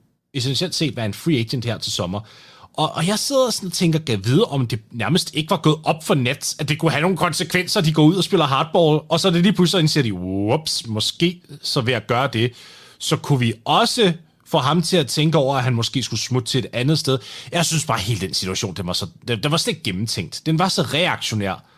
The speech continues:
og, og, og på ingen måde planlagt. Og jeg, jeg synes, det sender et dårligt signal. En ting er, hvad Kyrie tror på selv. Fordi prøv at høre, her i Danmark, der har vi også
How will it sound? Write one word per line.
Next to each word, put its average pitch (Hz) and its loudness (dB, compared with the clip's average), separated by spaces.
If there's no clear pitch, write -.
og, 127 0
og, 120 -2
og 110 -8
på 151 0
ingen 254 -4
måde 131 4
planlagt. 95 -4
Og 147 0
jeg, 160 0
jeg 196 0
synes, 240 0
det 208 -4
sender 190 2
et 185 0
dårligt 127 2
signal. 82 -4
En 262 -2
ting 220 -2
er, 185 2
hvad 185 -2
Kyrie 143 0
tror 170 2
på 143 2
selv. - -4
Fordi 151 -4
prøv 214 0
at 190 4
høre, 110 0
her 233 0
i 208 2
Danmark, 170 0
der 190 2
har 156 4
vi 139 2
også 147 0